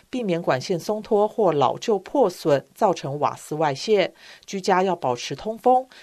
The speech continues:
怀疑瓦斯外泄时，要慢慢打开门窗通风，千万不能使用打火机或开关电源，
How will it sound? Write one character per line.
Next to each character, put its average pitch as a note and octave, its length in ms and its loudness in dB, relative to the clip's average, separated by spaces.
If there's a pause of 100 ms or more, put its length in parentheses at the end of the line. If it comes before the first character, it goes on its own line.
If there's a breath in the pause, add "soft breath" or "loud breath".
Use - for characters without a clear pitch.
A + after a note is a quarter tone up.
(120 loud breath)
怀 E3+ 160 4
疑 F3+ 200 0
瓦 D#3 240 2
斯 F3 200 -6
外 F3+ 180 4
泄 F3+ 200 -2
时， C#3+ 420 -6
要 F#3+ 160 2
慢 A3 260 -2
慢 G#3 220 -2
打 A#2+ 180 0
开 F3 200 -6
门 C#3+ 260 -6
窗 D#3+ 280 -4
通 G3 260 -8
风， A#3 260 2 (240 loud breath)
千 - 200 -4
万 A#3+ 140 4
不 A3 120 -2
能 E3+ 160 0
使 C#3 220 -4
用 D#3+ 180 0
打 C#3 160 0
火 E3 220 -2
机 F3 260 -4
或 F3 240 2
开 - 260 -6
关 D3 220 -4
电 F#3+ 220 -2
源， C3+ 280 0